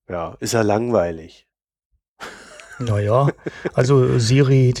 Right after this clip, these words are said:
Speaker 2: zum Beispiel wird wahrscheinlich, äh, eine der Sachen sein, die sie heute vorstellen für, für mac O S auch. Und was dann eigentlich interessanter ist, ist, dass du dann, ähm,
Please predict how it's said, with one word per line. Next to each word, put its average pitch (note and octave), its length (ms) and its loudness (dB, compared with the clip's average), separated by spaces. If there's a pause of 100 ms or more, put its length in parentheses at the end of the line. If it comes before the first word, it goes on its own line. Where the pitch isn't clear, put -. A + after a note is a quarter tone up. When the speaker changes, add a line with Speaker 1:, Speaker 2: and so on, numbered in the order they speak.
Speaker 2:
zum B2 240 -4
Beispiel A#2+ 420 0
wird B2 160 -4
wahrscheinlich, C3 800 0
äh, A#2+ 180 2
eine B2 280 -2
der A#2+ 140 2
Sachen B2 300 -2
sein, A#2+ 260 -2
die A#2 100 -4
sie A#2 120 -4
heute A#2 220 -6
vorstellen A#2 600 -2
für, A#2 340 -2
für - 180 -4
mac A#2+ 240 -2
O C#3 80 2
S C3+ 140 -2
auch. C3+ 360 -2 (500)
Und A#2 140 -2
was C3+ 140 0
dann C3+ 140 0
eigentlich A#2 220 -2
interessanter B2 560 0
ist, B2 180 0
ist, B2+ 220 -2
dass A#2 140 -2
du B2+ 120 -2
dann, A#2 300 -4
ähm, A2 520 -10